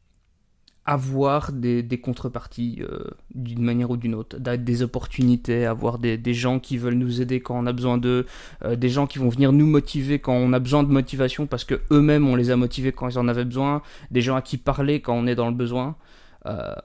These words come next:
simplement être la meilleure version de soi-même et essayer de, de, d'avoir l'humilité parfois pour, euh, prendre le recul et accepter certaines choses. Voilà, je vais pas, euh, rentrer, rentrer trop dans la philosophie non plus, on va essayer de rester, euh,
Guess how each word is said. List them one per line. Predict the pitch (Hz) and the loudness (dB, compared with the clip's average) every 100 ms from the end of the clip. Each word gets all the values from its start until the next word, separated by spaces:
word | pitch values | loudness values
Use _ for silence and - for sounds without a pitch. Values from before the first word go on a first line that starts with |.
| - - _ - | -20 -20 _ -20
simplement | - - 170 170 170 185 202 - - - - | -8 -4 -2 0 0 0 -4 -8 -20 -14 -2
être | 151 - 127 | -2 -2 -2
la | 117 | 2
meilleure | 120 120 | 2 0
version | 120 - 131 | -4 -6 -8
de | |
soi-même | - 117 107 107 - _ _ | -6 -6 -6 -8 -10 _ _
et | - 123 123 123 - | -4 0 0 0 -2
essayer | 123 - 156 160 | -6 -4 -2 0
de, | 131 120 117 | 0 0 0
de, | 117 | -4
d'avoir | 113 123 131 | -2 -2 0
l'humilité | 131 139 135 127 - 147 151 | 2 2 2 -2 -4 -2 -2
parfois | - 120 - 131 131 | -4 -8 -6 -6 -6
pour, | - 120 101 | -10 -12 -8
euh, | - - - - - - | -8 -10 -18 -20 -20 -18
prendre | - 143 135 | -6 -2 -2
le | 127 | -4
recul | - - 139 120 | -8 -6 -2 -2
et | |
accepter | 110 - 117 120 | -2 -6 -10 -10
certaines | 117 - 87 | -12 -14 -14
choses. | - - _ - - - | -14 -20 _ -20 -20 -2
Voilà, | 123 92 78 | -2 -2 -8
je | 123 127 | -4 -2
vais | 131 151 | 0 0
pas, | - 165 160 156 | 6 8 10 10
euh, | 143 135 | 8 6
rentrer, | 127 123 147 135 - | 4 4 4 0 -2
rentrer | - 139 - 143 135 | 2 2 2 2 0
trop | - - 170 | 0 4 6
dans | 143 | 4
la | 131 | 0
philosophie | - 143 135 143 - | -2 -2 -2 -4 -4
non | 143 135 | -4 -4
plus, | 127 160 180 | -6 -6 -4
on | 139 | -2
va | 123 | -2
essayer | 123 131 | -2 -4
de | 127 | -6
rester, | 120 - 135 | -6 -6 -4
euh, | 127 117 113 | -2 -4 -6